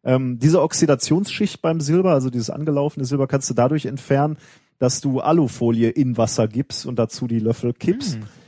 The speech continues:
Speaker 1: weil eben, äh, in dem Fall sich das Aluminium quasi opfert, äh, um das edlere Metall, also das
Speaker 2: Mhm.
Speaker 1: Silber, von der Korrosion zu befreien.
Speaker 2: Mhm.
Speaker 1: Ähm, dann wäre also das Aluminium diese Opferanode, wie du es gerade so schön gesagt hast.
Speaker 2: Was ich heute noch gelernt habe, warum man bei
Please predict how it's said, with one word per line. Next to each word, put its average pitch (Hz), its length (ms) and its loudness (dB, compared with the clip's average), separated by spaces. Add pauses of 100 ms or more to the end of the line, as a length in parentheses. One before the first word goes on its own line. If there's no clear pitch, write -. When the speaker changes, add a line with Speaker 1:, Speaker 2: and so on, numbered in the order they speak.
(160)
Speaker 1:
weil 127 340 4
eben, 147 540 -2
äh, 127 440 -2
in 127 120 -2
dem 156 160 2
Fall 151 380 2 (1000)
sich 127 200 -6
das 127 160 2
Aluminium 131 600 2
quasi 110 400 0
opfert, - 680 -2
äh, - 20 -10
um 107 1040 -4
das - 320 -2
edlere 151 440 2
Metall, 160 420 0
also 120 160 0
das 113 220 0
Speaker 2:
Mhm. 135 40 2
Speaker 1:
Silber, 135 440 2
von - 220 -6
der 123 100 0
Korrosion 123 480 -4
zu 120 120 -8
befreien. 98 600 -6
Speaker 2:
Mhm. - 180 -10
Speaker 1:
Ähm, 95 220 -6 (220)
dann 113 120 -4
wäre 123 160 4
also 117 220 2
das 117 140 2
Aluminium 123 540 2
diese 98 300 -2
Opferanode, 92 1040 -4
wie 90 60 -10
du 95 80 -8
es 92 120 -10
gerade 90 260 -6
so 95 80 -8
schön 92 260 -10
gesagt - 360 -12
hast. - 100 -4
Speaker 2:
Was 139 180 2
ich 165 120 -6
heute 196 220 0
noch 185 140 -4
gelernt 165 280 -2
habe, 156 120 -4
warum 127 220 -2
man 139 160 0
bei 127 260 2